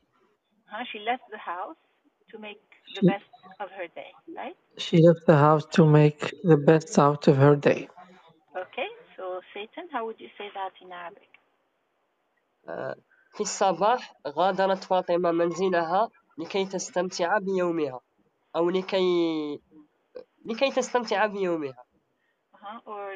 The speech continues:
Speaker 1: لتجعل، لتج-، لتجعل يومها يومًا، آه، جيدا.
Speaker 3: لتجعل يومها
Speaker 1: Okay.
Speaker 3: يومًا جيدا.
Speaker 1: أو أحسن يوم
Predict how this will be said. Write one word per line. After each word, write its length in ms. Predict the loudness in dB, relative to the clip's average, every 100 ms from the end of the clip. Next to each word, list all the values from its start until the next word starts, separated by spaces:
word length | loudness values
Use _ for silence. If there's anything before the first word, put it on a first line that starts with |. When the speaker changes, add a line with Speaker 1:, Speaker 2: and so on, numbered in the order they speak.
| -14
Speaker 1:
لتجعل، 720 | -14 -8 -8 -4 -6 -6 -10 -16 -20
لتج-، 460 | -16 -16 -16 -16
لتجعل 500 | -10 -8 -6 -8 -10
يومها 720 | -10 -10 -10 -14 -18 -18 -18 -18 -16
يومًا، 400 | -14 -16 -18 -20 _ _ _ _ _ _ -18
آه، 840 | -16 -16 -18 -20 _ _ _ _ _ _
جيدا. 500 | -16 -14 -18 -20 -20 _ _ _ _ _ _ _ -12
Speaker 3:
لتجعل 600 | -8 -4 -4 -2 0 0
يومها 600 | 0 0 -2 -4 -4 -4
Speaker 1:
Okay. 20 | -4
Speaker 3:
يومًا 400 | -4 -4 -4 -6
جيدا. 580 | -6 -6 -6 -10 -16 _ _ _ _ _ _ _ _ _ _ -20 -12 -8
Speaker 1:
أو 180 | -8
أحسن 460 | -6 -8 -10 -14 -12
يوم 360 | -10 -10 -12